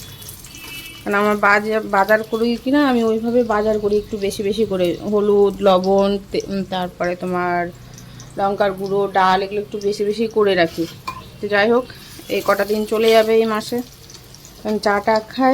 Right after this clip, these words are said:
পরোটা ভেজে নিই, দিয়ে চাটাও খেয়ে নিই। দীপু মুখ ধুচ্ছে,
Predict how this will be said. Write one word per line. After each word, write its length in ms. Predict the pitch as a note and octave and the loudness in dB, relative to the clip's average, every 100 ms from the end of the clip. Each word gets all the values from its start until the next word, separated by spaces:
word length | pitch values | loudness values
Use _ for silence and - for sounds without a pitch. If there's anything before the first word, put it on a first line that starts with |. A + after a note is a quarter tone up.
| C4+ | 2
পরোটা 320 | A#3 G3+ G3+ G#3 | 4 2 2 0
ভেজে 320 | A3+ A#3+ C4+ | 4 6 8
নিই, 160 | E4+ E4 - - | 8 6 -4 -6
দিয়ে 140 | G3+ G3+ | -6 -2
চাটাও 280 | G3 F#3+ G#3 | -2 2 0
খেয়ে 200 | G#3 A#3 | 2 2
নিই। 140 | C4+ D4 | 4 2
দীপু 260 | G3+ G3 G#3 | 0 -4 -4
মুখ 240 | G#3 G#3 G#3 | -2 -4 -2
ধুচ্ছে, 340 | A#3+ - D4+ | -2 0 0